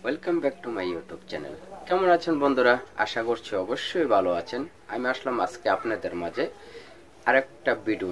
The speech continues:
নিয়ে। এই কোম্পানির বিষয়ে অবশ্যই আমি একটা video করেছিলাম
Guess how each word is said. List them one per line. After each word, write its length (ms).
নিয়ে। 140
এই 120
কোম্পানির 500
বিষয়ে 360
অবশ্যই 380
আমি 180
একটা 160
video 240
করেছিলাম 560